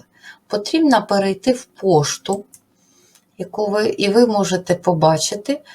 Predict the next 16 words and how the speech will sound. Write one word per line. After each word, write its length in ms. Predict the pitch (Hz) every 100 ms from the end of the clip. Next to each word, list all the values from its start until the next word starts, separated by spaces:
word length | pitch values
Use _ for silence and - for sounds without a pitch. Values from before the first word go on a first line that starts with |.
| - _ -
наприклад, 400 | 190 196 185 180
як 160 | 190 185
в 40 |
мене, 240 | 175 165 160
що 180 | -
є 220 | 175 180 165
запрошення 760 | 185 190 208 196 - 156 160
спільно 520 | - - 202 180 156
викладати 800 | 151 160 - 165 156 226 277 -
курс 420 | 262 - 302 - - - - -
і 100 | 214
є 240 | 208 349
запрошення 840 | - - - 196 202 - 196 185 180
на 180 | 175
курс 540 | 175 - 185 160 131 -
просто. 540 | - - 147 - 170